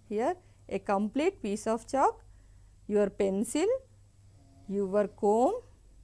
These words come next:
your eraser, your slate, your mathematics book, your notebook.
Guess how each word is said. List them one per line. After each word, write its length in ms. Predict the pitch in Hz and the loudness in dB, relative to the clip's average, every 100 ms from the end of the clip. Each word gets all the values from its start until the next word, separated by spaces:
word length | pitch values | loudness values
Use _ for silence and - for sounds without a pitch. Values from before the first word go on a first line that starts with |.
| - - - - | -20 -20 -20 -10
your 340 | 180 190 208 | -4 -2 -2
eraser, 680 | - 196 196 214 214 240 311 - - - - - - - | -2 -2 0 0 2 2 0 -2 -20 -20 -20 -20 -20 -16
your 300 | 196 196 202 | -6 -2 -2
slate, 560 | 202 - 214 190 240 427 - - - - - | -2 -6 -2 2 4 2 -6 -20 -20 -20 -16
your 280 | - 190 214 | -8 -2 -2
mathematics 680 | 202 180 170 185 202 214 247 | -2 -6 -6 -6 -6 -4 -6
book, 340 | 226 294 453 - - - - - - - | -2 -2 -2 -6 -20 -20 -20 -20 -20 -8
your 240 | 233 311 359 | 2 4 4
notebook. 560 | 214 202 190 165 175 | -2 -2 -4 -4 -8